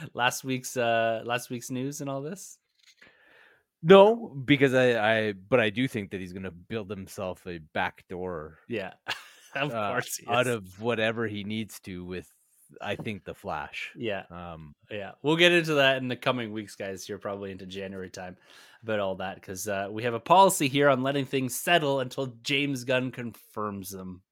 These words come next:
Speaker 1: <laughs>
Speaker 2: Mm-hmm.
Speaker 1: especially with the D C U. So there it is. There's our favorite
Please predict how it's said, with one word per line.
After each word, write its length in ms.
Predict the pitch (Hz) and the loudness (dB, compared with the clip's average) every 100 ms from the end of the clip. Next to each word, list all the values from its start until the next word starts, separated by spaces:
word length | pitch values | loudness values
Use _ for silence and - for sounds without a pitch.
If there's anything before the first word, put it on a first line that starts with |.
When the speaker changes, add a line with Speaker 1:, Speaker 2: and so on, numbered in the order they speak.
| - | -16
Speaker 1:
<laughs> 640 | - _ 135 156 131 117 - | -16 _ -8 -6 -6 -10 -12
Speaker 2:
Mm-hmm. 420 | 117 113 - 185 - - - | -10 -10 -10 -12 -14 -18 -20
Speaker 1:
especially 360 | - - 131 127 | -4 -2 -2 -2
with 60 | 117 | -6
the 60 | |
D 160 | 110 107 | -6 -6
C 200 | - 107 | -8 -10
U. 260 | 98 87 95 | -10 -12 -14
So 360 | - 120 92 - - - | -2 0 0 -8 -20 0
there 120 | 170 240 | 8 8
it 60 | |
is. 120 | 185 | 8
There's 200 | 135 233 | 6 4
our 120 | 294 226 | 4 4
favorite 460 | 220 214 196 160 | 4 4 2 0